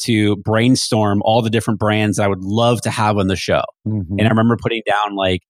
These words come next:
Speaker 1: Nike and Starbucks and
Speaker 2: Yeah.
Speaker 1: Ford and all these other brands. And I'm like, "All right, I don't have contacts there in these <laughs> social media departments. So I'm just gonna start doing research." So I started doing research, found,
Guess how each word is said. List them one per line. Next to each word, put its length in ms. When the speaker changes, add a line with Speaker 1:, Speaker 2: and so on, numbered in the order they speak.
Speaker 1:
Nike 680
and 280
Starbucks 760
and 140
Speaker 2:
Yeah. 160
Speaker 1:
Ford 500
and 160
all 160
these 140
other 180
brands. 540
And 80
I'm 60
like, 180
"All 80
right, 220
I 80
don't 160
have 220
contacts 580
there 320
in 140
these 180
<laughs> 0
social 260
media 220
departments. 720
So 160
I'm 100
just 120
gonna 120
start 220
doing 220
research." 520
So 100
I 40
started 280
doing 200
research, 580
found, 300